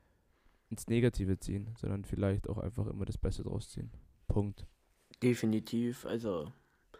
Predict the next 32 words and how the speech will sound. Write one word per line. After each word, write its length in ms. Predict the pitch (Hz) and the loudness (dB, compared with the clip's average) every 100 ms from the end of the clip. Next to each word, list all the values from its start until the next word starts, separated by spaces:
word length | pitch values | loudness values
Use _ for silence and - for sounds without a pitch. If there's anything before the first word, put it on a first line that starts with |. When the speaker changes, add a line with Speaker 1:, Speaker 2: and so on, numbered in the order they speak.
| - - - - _ | -20 -20 -20 -20 _
Speaker 2:
wie 80 | 135 | 2
Tobi 220 | 185 180 | 8 8
schon 220 | 175 143 | 8 6
gesagt 320 | 127 131 131 - | 6 4 2 -2
hat, 100 | - | -2
einfach 380 | 131 120 - | 0 0 -2
mal, 340 | 117 95 123 139 - _ _ - _ _ _ - - | -4 -2 -2 -2 -8 _ _ -20 _ _ _ -6 2
einfach 260 | 185 196 | 6 6
mal 180 | 160 139 | 10 10
ein 80 | 139 | 12
Lacher 380 | 127 135 - 143 | 12 12 10 4
mehr. 480 | 113 113 131 139 143 - | 6 6 6 6 2 -4
Ich 200 | 120 - | -8 0
mein, 180 | 123 117 | 2 4
auch 200 | 131 143 | 4 6
mal 160 | 131 | 4
in 140 | 113 135 | 6 4
den 200 | 131 127 | 4 6
dunkelsten 560 | 156 156 151 - 139 | 6 8 4 4 2
Situationen 720 | 123 131 127 120 - 139 139 - | 2 4 4 2 4 6 8 6
einfach 500 | 123 - 135 127 - - - - - - - | 2 4 4 4 -4 -16 -16 -14 -12 -12 0
manchmal 640 | 127 139 139 147 139 139 135 | 6 6 6 8 10 10 8
das 180 | 135 | 4
Beste 400 | - 147 143 151 | 6 6 8 2
draus 400 | 135 127 131 - | 6 6 6 2
ziehen 300 | - 143 143 | 4 6 8
und 140 | 139 135 | 4 0
einfach 380 | 110 - 127 - | -4 -2 -2 -2
auch 180 | 123 | -4
mal 160 | 139 127 | 0 0
den, 360 | 120 117 120 120 | 2 2 2 2
den 400 | 117 117 113 | 2 4 2